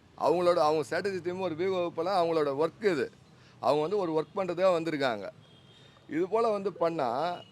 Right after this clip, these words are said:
இது வந்து இதே இதுவே திரும்பும். ஆட்சி மாற்றம் வரும்போது எல்லாமே நடக்கும். இது வந்து காவல்துறையை வந்து வீணா தவறா பயன்படுத்துறாங்க. இந்த திமுக அரசு காவல்துறையை தவறா பயன்படுத்தி எல்லாரையும் மிரட்ட பார்க்குறாங்க. இந்த மிரட்டல் உருட்டலுக்கெல்லாம் இந்த அதிமுக அஞ்சாது.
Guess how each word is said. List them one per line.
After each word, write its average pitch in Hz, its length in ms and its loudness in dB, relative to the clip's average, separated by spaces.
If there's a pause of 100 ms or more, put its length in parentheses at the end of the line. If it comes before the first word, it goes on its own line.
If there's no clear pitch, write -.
(360)
இது 180 200 2
வந்து 190 320 4
இதே 214 280 8
இதுவே 202 360 6
திரும்பும். 170 440 0 (360)
ஆட்சி 170 320 2
மாற்றம் 156 360 2
வரும்போது 170 380 2
எல்லாமே 165 280 0
நடக்கும். 147 480 -4 (220)
இது 123 100 -8
வந்து 165 320 -6
காவல்துறையை 165 500 2
வந்து 165 220 -2
வீணா 160 320 0
தவறா 160 440 6
பயன்படுத்துறாங்க. 135 680 2 (260)
இந்த 117 240 -6
திமுக 180 300 -2
அரசு 160 340 -2
காவல்துறையை 170 520 0
தவறா 180 340 6
பயன்படுத்தி 156 800 0 (320)
எல்லாரையும் 175 480 2
மிரட்ட 180 340 6
பார்க்குறாங்க. 120 460 4 (460)
இந்த 117 80 -4 (100)
மிரட்டல் 170 460 2
உருட்டலுக்கெல்லாம் 160 560 2
இந்த 151 140 2
அதிமுக 147 400 -2
அஞ்சாது. 139 600 4